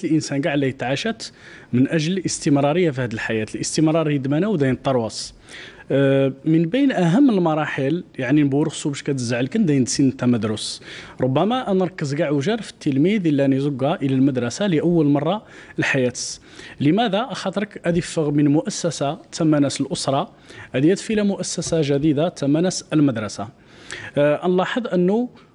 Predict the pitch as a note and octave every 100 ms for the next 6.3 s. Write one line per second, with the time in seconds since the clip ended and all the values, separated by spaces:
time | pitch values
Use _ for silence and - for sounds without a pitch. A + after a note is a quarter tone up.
0 | - B3+ B3+ D#3+ C3+ C3 C#3+ C#3+ F3+ D3+
1 | B2+ C#3+ B2 F3 E3+ C#3+ C#3+ C#3+ F3 F#3+
2 | E3 B2+ C#3+ C3+ C#3 D#3+ - - - -
3 | B2+ C#3 A#2 - C3 E3 E3+ G#3+ D#3+ -
4 | D3 A#2+ E3 F#3+ F3 A#2+ - C#3 E3 F3
5 | A3 - - - C3+ - G3+ A3 A3 D#3+
6 | D#3 D3+